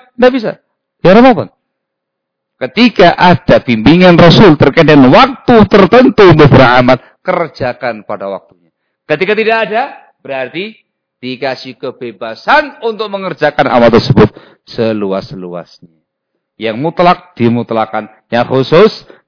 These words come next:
dikhususkan. Semua itu ya ikhwan, dengan bimbingan Nabi kita Muhammad sallallahu alaihi wa ala alihi wasallam. Yang keempat adalah adadul amal. Jumlah bilangan amalannya.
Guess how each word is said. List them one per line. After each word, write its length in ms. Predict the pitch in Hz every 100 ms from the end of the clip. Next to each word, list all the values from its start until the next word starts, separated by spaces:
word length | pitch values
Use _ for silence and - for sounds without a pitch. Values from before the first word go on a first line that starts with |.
| -
dikhususkan. 1200 | 120 120 110 120 117 - 120 110 - - 117 104
Semua 480 | 196 247 302 302 269
itu 220 | 247 214
ya 160 | 165 143
ikhwan, 240 | 147 143 - - _ -
dengan 400 | 110 123 123 131 _ _
bimbingan 400 | 104 98 110 117
Nabi 180 | 104 92
kita 220 | 98 98
Muhammad 480 | 95 90 127 120 - - - - -
sallallahu 480 | 110 98 104 117 107
alaihi 320 | 101 107 104
wa 160 | 95 95
ala 240 | 95 98
alihi 320 | 92 90 95
wasallam. 720 | 90 87 95 90 87 87 85 85 _ _ _ _ _ _ _ _
Yang 180 | - 160 180
keempat 560 | 208 202 220 220 _
adalah 640 | 170 165 143 139 165 - _ _ _ _ -
adadul 680 | 139 127 123 113 120 110 92
amal. 600 | 101 113 107 92 85 _ _ _ _ _ _ _ _ _ _ _ _ _
Jumlah 800 | - 147 139 127 147 151 - -
bilangan 600 | - 143 139 127 131 139 143
amalannya. 640 | 143 139 127 120 110 101